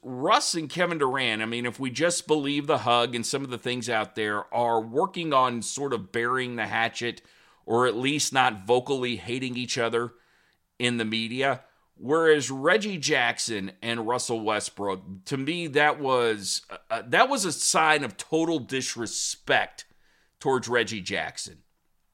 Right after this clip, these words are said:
And it tells me that, one, whatever happened in Oklahoma City with Reggie and Russ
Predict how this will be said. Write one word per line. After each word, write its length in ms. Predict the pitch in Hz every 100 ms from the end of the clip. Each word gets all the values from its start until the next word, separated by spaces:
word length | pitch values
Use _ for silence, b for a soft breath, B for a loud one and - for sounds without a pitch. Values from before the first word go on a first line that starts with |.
| _ _ _ _ - -
And 320 | 143 147 143
it 160 | 123 -
tells 420 | 165 226 208 151
me 220 | 165 151
that, 200 | 123 117
one, 680 | 123 123 117 220 151 135 135
whatever 520 | 160 - 196 247 196
happened 440 | 180 165 143 123 -
in 200 | 151 151
Oklahoma 540 | 147 131 131 127 107
City 460 | - 117 92 80 b b b b b
with 220 | 120 113
Reggie 640 | 107 123 170 156 156 151 -
and 300 | 113 107 104
Russ 560 | 127 101 85 - -